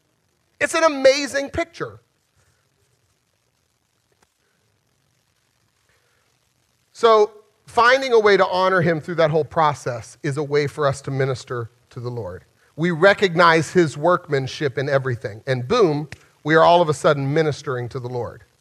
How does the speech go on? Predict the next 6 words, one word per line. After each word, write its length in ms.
in 120
a 60
very 460
natural 580
cir-, 320
circumstance. 800